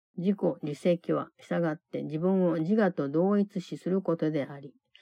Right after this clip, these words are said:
他のものを責めたりするのと同様、自我を防衛しているとも言える。あなたが恩子を攻撃するなら、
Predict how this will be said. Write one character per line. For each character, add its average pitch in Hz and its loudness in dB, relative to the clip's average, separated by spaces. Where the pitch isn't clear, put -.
他 196 0
の 196 4
も 180 4
の 165 4
を 139 -4
責 - 0
め 202 4
た 175 0
り 143 0
す - -6
る 156 -2
の 151 0
と 143 -6
同 156 2
様、 139 -2
自 165 0
我 180 4
を 151 -6
防 156 2
衛 202 4
し 185 -12
て 175 0
い 170 4
る 151 0
と 185 0
も 185 2
言 143 -2
え 127 -2
る。 131 -18
あ 165 -4
な 170 2
た 147 -2
が 135 -4
恩 190 4
子 156 0
を 143 -2
攻 180 2
撃 185 0
す 165 -6
る 160 2
な 143 -2
ら、 139 -12